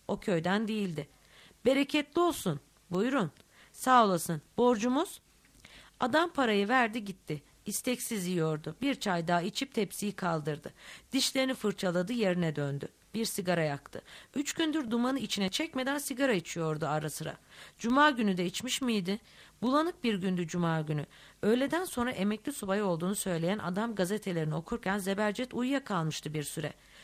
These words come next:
Masaya vurulunca uyanmış, başını kaldırmıştı.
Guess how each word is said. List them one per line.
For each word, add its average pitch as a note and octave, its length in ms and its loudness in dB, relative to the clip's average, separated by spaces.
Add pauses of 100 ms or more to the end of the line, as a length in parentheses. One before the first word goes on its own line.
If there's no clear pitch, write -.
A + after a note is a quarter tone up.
(180)
Masaya C#4 420 0
vurulunca C4 440 -2
uyanmış, F3 480 0
başını E3+ 280 -4
kaldırmıştı. D#3 760 -4